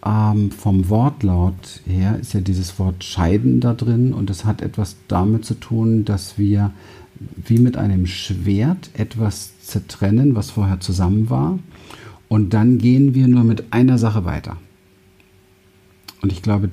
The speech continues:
davor haben viele Menschen Angst, dass sie da einfach einen Fehler machen, nur mit dieser einen Sache weiterzugehen. Und da möchte ich jetzt gleich den aller, allerersten Tipp geben.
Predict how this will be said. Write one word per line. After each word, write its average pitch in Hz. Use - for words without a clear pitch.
davor 123
haben 104
viele 104
Menschen 92
Angst, -
dass 90
sie 98
da 101
einfach 95
einen 92
Fehler 135
machen, 95
nur 107
mit 98
dieser 101
einen 107
Sache 92
weiterzugehen. 90
Und 107
da 127
möchte 160
ich 156
jetzt 143
gleich 120
den 104
aller, 127
allerersten 90
Tipp -
geben. 98